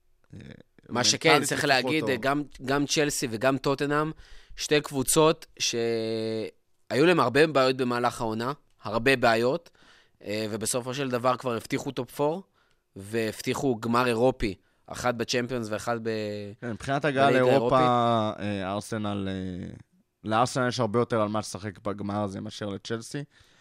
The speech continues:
Speaker 1: לשתי הקב-, בסופו של דבר זה תואר, וכשאתה כבר מגיע לגמר אז אתה משחק בשביל לזכות בתואר, אבל לארסנל, אתה יודע, יש איזה פוש קטן כזה של, אה,
Speaker 2: להיות
Speaker 1: זה
Speaker 2: בצ'מפיונס
Speaker 1: באמת קריטי
Speaker 2: בעונה הבאה,
Speaker 1: למועדון
Speaker 2: ו-
Speaker 1: של,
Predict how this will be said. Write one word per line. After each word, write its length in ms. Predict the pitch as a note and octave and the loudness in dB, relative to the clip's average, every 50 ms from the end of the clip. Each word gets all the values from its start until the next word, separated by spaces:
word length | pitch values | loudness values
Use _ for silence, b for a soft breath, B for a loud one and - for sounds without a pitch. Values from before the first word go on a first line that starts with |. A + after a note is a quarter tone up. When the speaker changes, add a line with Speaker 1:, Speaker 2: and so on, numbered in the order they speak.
| b b b b b | b b b b b
Speaker 1:
לשתי 280 | - A#2+ - - - D#3+ | -2 -2 0 2 2 0
הקב-, 180 | D#3+ - E3+ - - | 0 0 -4 -10 -8
בסופו 440 | A#2 G#2+ A2+ - B2 - - D3+ | -6 -6 -6 -6 -6 -4 -4 -2
של 60 | C3+ C#3 | 0 2
דבר 260 | C#3+ C3+ C#3+ C#3+ C3+ | 2 4 4 2 2
זה 100 | A#2 A2+ | 0 -2
תואר, 380 | - - - D3+ D#3+ D3+ C3+ | -2 2 4 4 6 4 4
וכשאתה 300 | B2 A#2 - B2+ A2 - | 0 -2 -6 -6 -6 -6
כבר 200 | G#2 A2+ A2 G#2+ | -6 -4 -4 -2
מגיע 280 | A2 A2 G#2+ A2 B2+ C3 | -2 -2 0 2 4 4
לגמר 440 | B2 A#2 G2+ G#2+ A2+ A#2+ A#2+ A#2+ A#2+ | 4 2 0 0 2 2 4 4 2
אז 160 | A2+ G2 - _ b b b b b b b b b b b b - | 0 -2 -4 _ b b b b b b b b b b b b -14
אתה 140 | - - | -10 -10
משחק 440 | A2 G#2+ G#2 - A#2+ - - B2+ A#2 | -8 -8 -8 -8 -8 -6 -4 -4 -4
בשביל 320 | A#2+ A#2+ G2+ G2+ A2+ G#2+ G2+ | -4 -4 -4 -4 -4 -4 -4
לזכות 520 | G#2 F2+ - - - - B2+ B2 F#2+ F#2+ | -6 -6 -10 -8 -2 0 0 0 0 -2
בתואר, 540 | G2+ G#2+ - - B2 B2 C3+ D3 D#3+ D#3+ D#3 - b b b b b b b b b | -6 -4 0 2 6 6 6 6 4 0 -4 -8 b b b b b b b b b
אבל 180 | - G#2+ G#2 G#2+ | -10 -8 -6 -6
לארסנל, 720 | A2 A2 A2 A2 A2 A2 B2 C3+ B2+ - - C3 B2 A#2+ | -6 -4 -2 -2 0 0 0 0 -2 -2 -2 0 0 0
אתה 160 | A#2 - - | 0 0 0
יודע, 140 | A#2 A#2+ B2 | 0 2 2
יש 140 | A#2+ - - | 2 0 -2
איזה 180 | A#2 G2+ A2 G#2 | -4 -4 -4 -4
פוש 280 | - - C3+ A#2+ - | -4 -4 -6 -6 -6
קטן 340 | - A#2+ A2+ - C3 B2+ B2 | -6 -6 -2 -2 -2 -2 -2
כזה 240 | - C3 A#2 G#2 G2 | -2 -4 -4 -4 -4
של, 300 | - - A2+ G#2 G2+ G#2 | -6 -6 -4 -4 -2 -2
אה, 180 | G#2 G#2 G2 F#2 F#2+ b b b b | -2 -2 -4 -6 -10 b b b b
Speaker 2:
להיות 240 | b G#2+ B2 C3 B2 | b 0 0 2 2
Speaker 1:
זה 80 | A#2 B2+ | 2 2
Speaker 2:
בצ'מפיונס 520 | B2+ G#2 B2+ C#3+ C3+ D3+ D#3 C#3 B2+ A2+ - | 4 4 4 4 6 4 4 2 2 0 2
Speaker 1:
באמת 180 | - - - - | 2 4 4 4
קריטי 60 | A#2+ | 4
Speaker 2:
בעונה 240 | B2 B2+ B2 C3+ B2+ | 6 6 6 6 6
הבאה, 260 | B2 A#2 A2+ A#2+ C3 | 4 6 6 6 6
Speaker 1:
למועדון 360 | C#3 C#3+ C#3 C#3+ C#3+ C#3 B2+ | 6 6 6 6 6 4 2
Speaker 2:
ו- 200 | G#2+ A2 G#2+ G#2 | 0 -2 -4 -6
Speaker 1:
של, 300 | G#2+ - B2 A2 G#2+ | -6 -4 -4 -4 -4